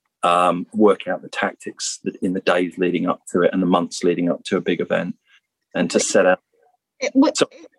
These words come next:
Speaker 2: is it a bit like a coach?
Speaker 1: Yeah, yeah, it is.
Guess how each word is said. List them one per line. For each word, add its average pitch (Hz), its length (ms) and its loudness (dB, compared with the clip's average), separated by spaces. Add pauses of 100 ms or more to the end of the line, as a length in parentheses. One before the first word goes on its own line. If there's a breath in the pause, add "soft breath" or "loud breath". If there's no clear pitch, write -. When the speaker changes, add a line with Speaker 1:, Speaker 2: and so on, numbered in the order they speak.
(160)
Speaker 2:
is 294 160 -2
it 311 140 0
a 311 40 0
bit 311 180 0
like 320 240 0
a 320 80 2
coach? - 720 -2 (540)
Speaker 1:
Yeah, - 180 4 (320)
yeah, 143 200 2 (300)
it 127 140 6
is. 98 240 0